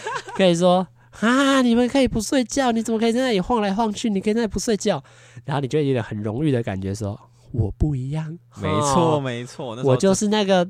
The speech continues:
Speaker 2: 完全没有。
Speaker 1: 环保小姐，明明，明明最干的，明明你其实长大来想，他就是帮你多做事而已啊。”
Speaker 2: 对。<laughs>
Speaker 1: 那边浪费时间，以现在的状态来说，我跟你讲，绝对没有人要干这种事情。
Speaker 2: 嗯，
Speaker 1: 为什么不拿-，
Speaker 2: 我觉得不要。
Speaker 1: 为什么不好好睡觉？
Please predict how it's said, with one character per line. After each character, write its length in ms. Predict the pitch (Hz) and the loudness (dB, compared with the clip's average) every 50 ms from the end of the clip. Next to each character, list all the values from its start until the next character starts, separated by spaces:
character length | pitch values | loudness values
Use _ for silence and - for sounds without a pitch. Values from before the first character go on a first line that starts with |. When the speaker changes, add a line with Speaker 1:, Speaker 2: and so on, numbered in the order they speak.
| - _ _ _ _ _ | -4 _ _ _ _ _
Speaker 2:
完 40 | - | -10
全 60 | - | -10
没 40 | 101 | -8
有。 40 | - | -2
Speaker 1:
环 320 | - 165 165 185 214 220 196 - | 0 2 2 2 0 -4 -6 0
保 220 | - 180 170 185 196 | 2 4 4 4 4
小 200 | - - 143 147 | 4 4 4 4
姐， 80 | 151 | 4
明 100 | 147 160 175 | 2 2 2
明， 140 | 175 170 - - _ | 0 -2 -4 -8 _
明 120 | - 139 160 | -2 0 2
明 240 | 160 151 165 170 - _ _ _ | 2 2 0 -2 -8 _ _ _
最 160 | - - 160 147 | -6 -4 -4 -4
干 200 | - - 151 135 | -2 -2 0 0
的， 80 | 123 123 | 0 0
明 120 | 135 139 | 2 4
明 140 | 170 185 175 | 4 4 4
你 60 | 160 | 4
其 80 | 147 185 | 2 2
实 60 | 160 | 0
长 140 | 156 147 127 | 0 0 0
大 120 | 139 156 | 0 0
来 120 | 143 127 127 | 2 0 0
想， 160 | - - 107 | 0 -2 -4
他 120 | 110 143 151 | -2 -2 0
就 80 | 147 | 0
是 80 | 156 151 | 0 0
帮 140 | - 151 131 | 0 0 0
你 40 | 113 | 0
多 200 | 120 131 127 127 | 0 0 0 2
做 160 | 143 139 127 | 2 2 2
事 240 | 120 - 139 120 113 | 0 -2 -2 -2 -2
而 100 | 110 110 | -2 2
已 60 | 110 | 2
啊。” 180 | 113 113 107 107 120 113 120 147 135 123 | 4 4 6 6 6 6 6 4 2 0
Speaker 2:
对。 320 | 147 143 143 139 139 139 - - - | 0 0 0 -2 -4 -6 -8 -12 -20
<laughs> 240 | - _ _ _ _ | -20 _ _ _ _
Speaker 1:
那 140 | - 196 214 | -6 -2 0
边 120 | 214 220 | 2 2
浪 160 | 226 226 208 190 | 2 2 2 2
费 160 | 214 214 190 | 2 2 2
时 200 | - - 165 156 | 2 0 -4 -2
间， 340 | 175 185 185 180 196 254 - _ _ _ - _ _ _ - - _ _ _ _ | 2 2 2 2 2 0 -8 _ _ _ -20 _ _ _ -20 -20 _ _ _ _
以 120 | 180 170 | -6 -4
现 120 | 156 269 277 | 0 0 2
在 60 | 262 | 2
的 60 | 214 | 2
状 160 | 180 - 226 220 | 2 2 0 0
态 100 | 226 180 | 0 0
来 120 | 143 143 | 0 2
说， 100 | 147 156 | 2 2
我 60 | 139 135 | 2 2
跟 100 | 170 160 | 2 0
你 60 | 139 | 0
讲， 140 | 123 101 104 | -2 -6 -6
绝 120 | - 131 | -6 -4
对 120 | 127 - 170 | -2 -2 0
没 80 | 156 | 0
有 60 | 135 110 | 0 -2
人 80 | 104 | -2
要 40 | 110 | -4
干 160 | - 143 127 | -4 -4 -4
这 80 | 113 113 | -4 -4
种 80 | 110 104 | -8 -8
事 160 | - - 113 | -8 -10 -10
情。 180 | - - - - - - _ _ _ | -10 -10 -14 -16 -20 -20 _ _ _
Speaker 2:
嗯， 220 | 110 104 98 92 90 | 0 0 0 2 0
Speaker 1:
为 60 | 185 | 0
什 80 | 180 | 0
么 80 | 143 120 | 0 0
不 100 | 123 151 | 0 0
拿-， 100 | 170 165 | 0 0
Speaker 2:
我 20 | 95 | -2
觉 60 | 92 | -4
得 20 | |
不 60 | - - | -2 0
要。 20 | |
Speaker 1:
为 60 | 208 | 2
什 60 | 185 | 4
么 60 | 170 151 | 4 4
不 100 | 175 180 | 4 4
好 140 | 151 143 131 | 6 6 4
好 60 | 123 | 4
睡 160 | 120 147 139 | 6 4 2
觉？ 320 | 127 - 139 117 107 104 | 4 4 2 2 2 0